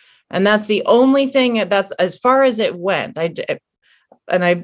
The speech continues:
you know, couldn't even probably articulate it that well, but I jumped out of the shower and called my mother, who was a retired therapist,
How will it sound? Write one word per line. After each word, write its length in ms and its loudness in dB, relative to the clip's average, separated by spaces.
you 140 0
know, 200 -2
couldn't 300 2
even 240 0
probably 340 0
articulate 560 -2
it 180 -4
that 240 -4
well, 480 -4
but 120 -2
I 220 -2
jumped 400 2
out 180 2
of 60 -2
the 80 -2
shower 480 2
and 140 -6
called 260 -2
my 140 -2
mother, 400 0
who 80 -6
was 260 -6
a 100 0
retired 520 -2
therapist, 720 -2